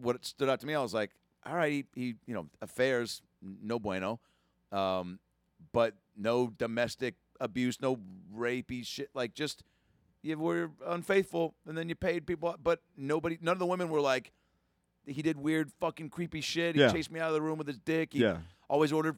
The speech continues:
Speaker 1: the same thing from the Cheesecake Factory and then made me say it while I had a mouthful of cum." Like, he, there was nothing,
Speaker 2: <laughs>
Speaker 1: there was nothing weird. It was
Speaker 2: We don't
Speaker 1: just
Speaker 2: know about his kink.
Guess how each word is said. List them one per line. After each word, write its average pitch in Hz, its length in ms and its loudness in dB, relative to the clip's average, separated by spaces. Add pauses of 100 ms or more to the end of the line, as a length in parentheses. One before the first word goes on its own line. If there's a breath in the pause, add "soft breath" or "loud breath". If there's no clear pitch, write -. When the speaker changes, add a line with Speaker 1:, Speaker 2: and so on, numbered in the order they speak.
Speaker 1:
the 135 120 -4
same 160 280 -4
thing 156 140 -8
from 147 100 -8
the 147 60 -2
Cheesecake 156 440 -4
Factory 160 540 -4
and 139 100 -8
then 127 200 -4 (540)
made 143 220 2
me 147 180 -4 (200)
say 160 360 0
it 156 120 2
while 151 120 -2
I 143 60 0
had 143 80 0
a 139 60 0
mouthful 143 380 -2
of 131 100 -4
cum." 160 200 -6
Like, 147 160 2
he, - 60 -2
there 175 200 -2
was 165 100 0
nothing, 196 360 8
Speaker 2:
<laughs> - 640 6
Speaker 1:
there 175 100 6
was 185 100 6
nothing 214 360 6
weird. 202 340 4
It 170 160 0
was 175 80 6
Speaker 2:
We 247 80 10
don't 302 80 12
Speaker 1:
just 302 80 12
Speaker 2:
know 294 140 12
about 269 160 12
his 220 100 8
kink. 151 440 4